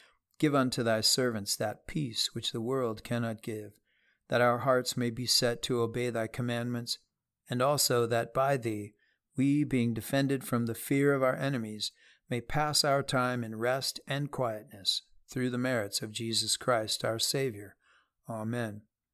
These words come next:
Lighten our darkness, we beseech thee, O Lord, and by thy great mercy defend us from all perils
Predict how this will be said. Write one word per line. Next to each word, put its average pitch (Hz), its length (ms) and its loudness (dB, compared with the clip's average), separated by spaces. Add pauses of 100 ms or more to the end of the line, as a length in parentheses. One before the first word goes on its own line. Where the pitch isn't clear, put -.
(680)
Lighten 123 360 2
our 117 160 0
darkness, 120 600 0
we 123 80 -2
beseech 127 540 -2
thee, 143 140 0
O 135 120 0
Lord, 107 380 -6 (420)
and 127 120 -2
by 135 200 6
thy 135 160 2
great 127 340 0
mercy 113 540 -4 (120)
defend 135 440 -2
us 127 220 2
from 117 240 -2
all 110 140 -2
perils 127 640 0